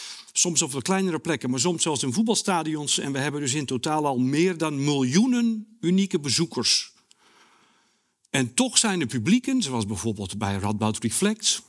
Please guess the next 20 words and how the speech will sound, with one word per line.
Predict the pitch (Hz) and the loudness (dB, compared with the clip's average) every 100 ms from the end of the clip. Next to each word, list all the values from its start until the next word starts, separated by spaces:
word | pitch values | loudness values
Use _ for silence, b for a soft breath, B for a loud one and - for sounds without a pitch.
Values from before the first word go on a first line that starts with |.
| _ | _
hm, | 120 160 185 - | -4 -4 -6 -10
waarin | 151 170 170 | -6 -2 -2
het | 143 - | -2 -4
bij | 147 139 135 | -2 -2 0
heel | 214 | -2
veel | 180 | 0
mensen | 190 180 - | 0 0 -2
onbekend | 156 147 - 226 135 | -4 -4 0 0 2
is. | - - b b b b | -4 -6 b b b b
En | 127 | 0
als | 131 | 0
ik | 135 | 4
bij | 143 | 2
een | 131 | 2
publiek | 139 175 160 | 0 0 2
als | 117 | 2
dit | 170 147 | 2 0
bijvoorbeeld | 127 143 135 | -4 -2 0
zou | - 147 | 2 0
vragen, | 147 147 131 | 0 0 0